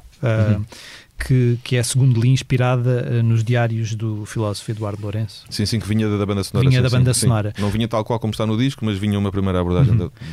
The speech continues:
Speaker 2: da música.
Speaker 1: O que é que tu, ele, ele deixou-nos em, em dezembro, o que, o que é que, qual é o legado que ele te deixou a ti depois de tu, ah,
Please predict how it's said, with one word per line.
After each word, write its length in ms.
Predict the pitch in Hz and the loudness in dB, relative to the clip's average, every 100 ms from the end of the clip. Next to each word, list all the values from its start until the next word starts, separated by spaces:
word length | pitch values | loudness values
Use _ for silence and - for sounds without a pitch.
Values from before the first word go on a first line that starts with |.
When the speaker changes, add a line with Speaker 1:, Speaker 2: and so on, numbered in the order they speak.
| 76 | -8
Speaker 2:
da 100 | 90 | -6
música. 320 | 92 82 82 - - | -6 -6 -12 -18 -12
Speaker 1:
O 60 | |
que 100 | - | -6
é 20 | 190 | -6
que 120 | - | -4
tu, 200 | - 151 | -2 0
ele, 200 | 123 113 | 2 0
ele 100 | 107 | 0
deixou-nos 420 | 110 - 117 107 | -2 0 2 2
em, 160 | 104 101 | 0 -2
em 160 | 101 | -4
dezembro, 380 | 98 101 131 127 | -2 0 2 2
o 20 | |
que, 140 | 123 147 | 0 -2
o 120 | 135 | -2
que 140 | 131 | -4
é 20 | 160 | -4
que, 480 | - - 139 127 131 135 - - _ _ _ _ - | -4 -2 2 2 -2 -6 -10 -16 _ _ _ _ -6
qual 180 | 156 151 | -2 2
é 40 | |
o 100 | 147 | 2
legado 360 | 139 135 127 - | 2 2 -2 -2
que 80 | 135 | -2
ele 80 | 123 | -2
te 100 | - | -2
deixou 400 | 127 - 123 113 | -2 0 2 0
a 60 | |
ti 200 | - 127 | 0 -2
depois 320 | 117 - 123 | -2 0 -2
de 140 | - - | -2 -8
tu, 420 | - 131 127 123 | 0 2 2 0
ah, 420 | 139 113 110 110 | 0 0 0 -4